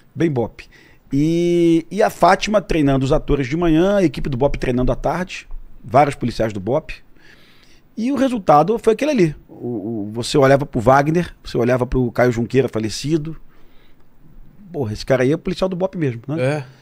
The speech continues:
Speaker 1: Ele na favela, com um olhão na, no beco, a-, atento, sabe?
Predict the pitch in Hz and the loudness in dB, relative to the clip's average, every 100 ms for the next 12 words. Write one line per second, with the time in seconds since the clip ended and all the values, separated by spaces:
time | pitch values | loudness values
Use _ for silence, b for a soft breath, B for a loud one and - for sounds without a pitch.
0 | B 120 107 110 131 127 95 131 139 - | B -10 -8 -8 -2 -2 2 2 2 0
1 | 127 120 113 127 139 127 113 110 87 139 | -2 0 2 2 4 2 -2 -6 0 2
2 | 143 - 113 - - 143 151 143 123 - | 2 0 -8 -8 -2 4 4 2 -4 -8
3 | 123 | -8